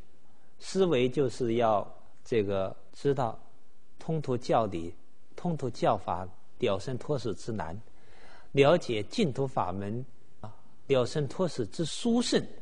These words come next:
之恒-，恒超之圆顿，要把它思维清楚、对比清楚，以及末法时代的根基、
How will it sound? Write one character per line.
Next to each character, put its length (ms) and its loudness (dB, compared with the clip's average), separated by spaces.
之 220 2
恒-， 400 0
恒 340 2
超 340 6
之 220 -2
圆 300 -2
顿， 180 0
要 240 6
把 160 2
它 140 -2
思 320 -2
维 160 2
清 260 0
楚、 220 -6
对 200 4
比 180 -4
清 240 -4
楚， 220 -8
以 180 4
及 360 2
末 180 4
法 220 -2
时 180 -2
代 120 4
的 120 2
根 300 2
基、 300 0